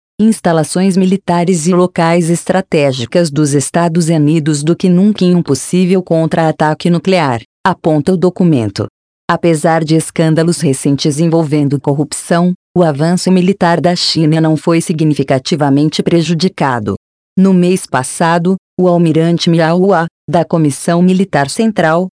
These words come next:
foi suspenso por suspeita de graves violações da disciplina.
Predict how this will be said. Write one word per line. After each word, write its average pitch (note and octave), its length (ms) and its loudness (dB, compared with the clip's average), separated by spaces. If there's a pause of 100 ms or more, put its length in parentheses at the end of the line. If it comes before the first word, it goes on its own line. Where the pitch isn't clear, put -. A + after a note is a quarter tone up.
(120)
foi E3+ 160 2
suspenso E3 600 -2
por D#3+ 140 -4
suspeita F3 640 -2
de D#3 100 -2
graves D#3 600 0
violações E3 640 0
da E3 140 0
disciplina. C#3+ 680 -2